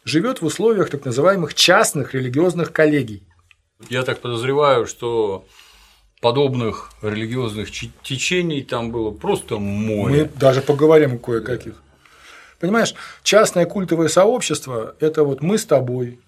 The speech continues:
Speaker 1: э, уверовали в египетского бога какого-нибудь.
Speaker 2: Азириса, и Дементия подтянули.
Speaker 1: Да, да, да. Это он, он для нас и есть олицетворение Азириса. Вот. И мы создаём частное культовое сообщество поклонения, значит,
Speaker 2: Дементию.
Speaker 1: Дементию Осирису.
Speaker 2: Так.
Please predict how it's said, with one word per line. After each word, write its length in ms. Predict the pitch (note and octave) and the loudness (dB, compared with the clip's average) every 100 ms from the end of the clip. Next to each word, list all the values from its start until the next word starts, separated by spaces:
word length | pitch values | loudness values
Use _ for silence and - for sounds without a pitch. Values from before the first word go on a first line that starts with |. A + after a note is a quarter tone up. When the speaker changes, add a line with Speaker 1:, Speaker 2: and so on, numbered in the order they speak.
| _ _ - _ _ | _ _ -20 _ _
Speaker 1:
э, 680 | A#2+ B2 A#2+ A#2+ A2+ A2 G#2+ G#2 G2+ _ _ A#2+ - | -8 -4 -2 0 0 -2 -6 -12 -20 _ _ -20 -8
уверовали 840 | C3 E3 G#3 F3 D3+ C3+ B2 A2+ | -4 2 4 6 4 4 -2 -4
в 260 | G#2 G2 G2 | -6 -12 -14
египетского 640 | A2 C#3+ F3 D3 - C3 A#2 | -8 -6 -4 -6 -6 -6 -6
бога 340 | A#2 A#2+ G#2+ | -4 -6 -6
какого-нибудь. 680 | G#2 G#2+ A2 G2+ G2 F#2 G2 | -10 -10 -10 -12 -14 -12 -4
Speaker 2:
Азириса, 540 | B2 C3+ G#2+ G2+ - | -4 -4 -6 -10 -8
и 60 | C3 | -8
Дементия 480 | C3+ C3 G2 F2 F2 | -6 -4 -4 -8 -12
подтянули. 480 | F2+ - - G#2 C#3+ | -12 -14 -14 -10 -2
Speaker 1:
Да, 220 | G#3+ G#3 | 0 2
да, 100 | F#3 | 2
да. 120 | D#3 | 0
Это 320 | C#3+ - D#3 | -2 0 8
он, 220 | A#3+ B3 A#3 | 10 12 12
он 140 | G3+ | 10
для 140 | G#3+ | 8
нас 220 | G#3+ G3+ G#3 | 6 6 2
и 60 | |
есть 540 | G3 F#3+ F#3 E3 C#3 D3+ | -4 -4 0 0 0 -4
олицетворение 1000 | D3+ E3+ D#3 D#3+ E3 F3+ F3 D#3+ D#3+ | 0 4 4 4 4 6 6 6 6
Азириса. 480 | E3+ D#3+ E3 C#3 - B2+ - _ _ _ - - - - - | 4 4 2 0 -6 -12 -16 _ _ _ -20 -20 -20 -20 -6
Вот. 220 | D3+ D3 D#3+ | 2 2 2
И 60 | |
мы 160 | G#3+ D4 | 0 4
создаём 500 | A3+ E3+ F#3+ A#3 A#3+ | 4 6 4 4 2
частное 420 | - G#3 - F3 | 4 4 4 0
культовое 420 | E3+ F#3 E3 D#3+ | -2 -4 -2 0
сообщество 540 | D3+ F#3 A#3 A3+ - E3+ | 4 4 2 0 -2 0
поклонения, 720 | D#3+ D#3 D#3 F#3 G#3+ F#3 D#3+ | 0 2 2 2 0 2 0
значит, 340 | C#3+ D3+ - | 0 -2 0
Speaker 2:
Дементию. 600 | G3+ F3 D3+ D3 E3+ F3 E3+ | 2 4 2 0 0 2 0
Speaker 1:
Дементию 640 | C#3+ F#3+ G#3 F#3+ - D#3+ | 0 2 2 2 2 2
Осирису. 540 | D#3 - D3+ E3+ - | 2 0 -2 -2 -4
Speaker 2:
Так. 400 | A3+ F#3+ - F3+ | -6 -4 -2 -2